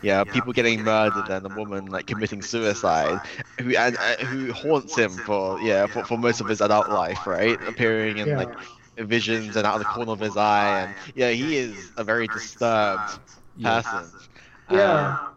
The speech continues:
Speaker 2: Well, that, that goes back to the, the Hitchcock vibe I was getting at places. It, it feels, it part, in some ways, this movie is kind of like a psychological thriller to an extent. Um,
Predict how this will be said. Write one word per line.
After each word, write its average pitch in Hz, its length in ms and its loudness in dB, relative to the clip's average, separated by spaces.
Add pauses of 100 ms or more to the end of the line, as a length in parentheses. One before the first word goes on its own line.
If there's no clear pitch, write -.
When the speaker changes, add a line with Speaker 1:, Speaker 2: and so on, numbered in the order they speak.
(260)
Speaker 2:
Well, 214 160 2
that, 233 80 2
that 214 60 -2
goes 208 200 6
back 180 300 0
to 165 80 -4
the, 156 260 0
the 156 100 0
Hitchcock 143 600 -2
vibe 135 340 0
I 131 80 0
was 131 160 2
getting 135 320 2
at 135 140 -2
places. 131 420 2
It, 139 120 2
it 160 120 4
feels, 196 300 8
it - 180 -4
part, 226 260 8
in 180 280 2
some 202 180 2
ways, 196 180 6
this 170 160 -2
movie 156 300 4
is 165 160 4
kind 151 240 2
of 143 80 0
like 143 220 0
a 131 40 -2
psychological 135 1040 0
thriller 131 680 0 (220)
to 147 180 8
an 127 80 8
extent. 127 580 4 (920)
Um, 139 760 2